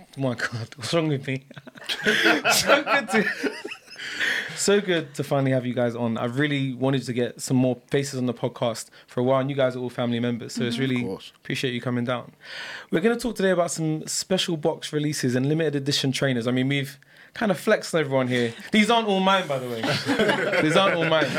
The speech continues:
Speaker 1: Um, everyone's bought in some trainers that they wanted to bring down. I just wanted to gauge from you guys: Do special boxes matter? Like, will you go out of your way to buy them?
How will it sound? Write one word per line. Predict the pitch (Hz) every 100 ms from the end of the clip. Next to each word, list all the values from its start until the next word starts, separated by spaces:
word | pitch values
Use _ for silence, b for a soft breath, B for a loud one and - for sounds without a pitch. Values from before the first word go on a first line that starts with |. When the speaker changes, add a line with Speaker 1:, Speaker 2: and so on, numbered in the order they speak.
| 147
Speaker 1:
Um, | 143 147 151 143 139 131 B B -
everyone's | 165 175 165
bought | 139 165 151
in | 143
some | 139 131
trainers | 147 143 135
that | 127
they | 123
wanted | 127 120
to | 117
bring | 123 120
down. | 131 120
I | 117
just | 127 -
wanted | 143 131
to | 135 - -
gauge | 185 190 190 -
from | - 160
you | 180
guys: | 165 143 123 - B B B B B B _ _ -
Do | 233
special | - - 180 156
boxes | 143 151 - 139 123 120
matter? | 120 113 - - _ _ _ _ _ _ -
Like, | 139 143
will | 202
you | 190
go | 175
out | 160
of | 143
your | 139
way | 143 139
to | 117
buy | 120 117
them? | 107